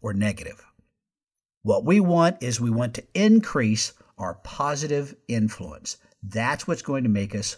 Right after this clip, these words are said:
more effective. So by applying these keys, people first learn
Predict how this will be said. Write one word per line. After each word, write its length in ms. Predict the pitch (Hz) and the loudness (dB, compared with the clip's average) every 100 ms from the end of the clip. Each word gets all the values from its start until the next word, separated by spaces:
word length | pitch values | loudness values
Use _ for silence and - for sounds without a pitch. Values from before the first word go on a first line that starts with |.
| - | -12
more 300 | 92 92 90 | -10 -10 -12
effective. 680 | 98 - 101 95 - - - _ _ _ _ _ _ _ - - | -16 -8 -8 -8 -16 -20 -20 _ _ _ _ _ _ _ -20 -10
So 200 | - 170 | 8 8
by 180 | 147 147 | 10 6
applying 500 | 120 - 208 240 233 | 2 6 6 8 8
these 260 | 226 220 - | 8 6 4
keys, 600 | - 269 127 113 127 - _ - - - - - - | 0 2 4 4 0 -8 _ -20 -20 -20 -18 -14 2
people 340 | 196 190 165 | 4 4 2
first 480 | 120 - 233 240 - | 2 6 6 6 2
learn 440 | 175 139 120 147 | 4 4 4 0